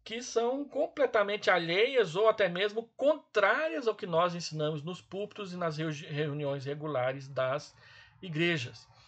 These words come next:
As pessoas, ah, não leem a Bíblia, não conhecem as doutrinas e vão misturando as coisas naquilo que,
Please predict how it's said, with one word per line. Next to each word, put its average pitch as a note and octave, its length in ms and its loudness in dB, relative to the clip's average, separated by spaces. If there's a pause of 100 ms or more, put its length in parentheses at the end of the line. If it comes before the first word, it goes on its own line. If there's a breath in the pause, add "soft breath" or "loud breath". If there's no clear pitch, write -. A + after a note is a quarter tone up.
(240 soft breath)
As D#3 100 -8
pessoas, F#3+ 560 -2 (400 soft breath)
ah, C#3+ 560 4
não D#3 400 2
leem G3 180 4
a F3 80 6
Bíblia, G3 640 -2
não F3 320 2
conhecem F3 400 0
as C#3+ 60 2
doutrinas F#3+ 880 -2 (280 soft breath)
e E3+ 120 -6
vão E3+ 200 2
misturando F3+ 840 2
as D3+ 180 4
coisas E3+ 680 -2 (280 soft breath)
naquilo D#3 420 -2
que, D3+ 320 -6